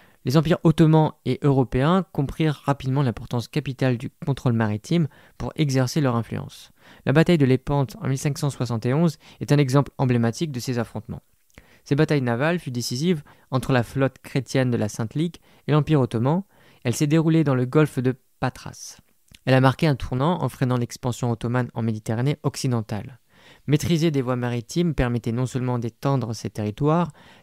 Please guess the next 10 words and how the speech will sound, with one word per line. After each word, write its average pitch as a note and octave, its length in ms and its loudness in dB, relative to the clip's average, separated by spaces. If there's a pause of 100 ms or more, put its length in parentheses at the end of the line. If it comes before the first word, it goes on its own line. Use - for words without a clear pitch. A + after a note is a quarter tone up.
mais C3 200 0
aussi D#3+ 260 0
d'assurer C3+ 420 0
le C3 80 0
transport - 500 -6
sûr D#3 300 0
des A2+ 220 -2
armées, C#3+ 380 -2
des A2 160 -4
marchandises B2 600 -2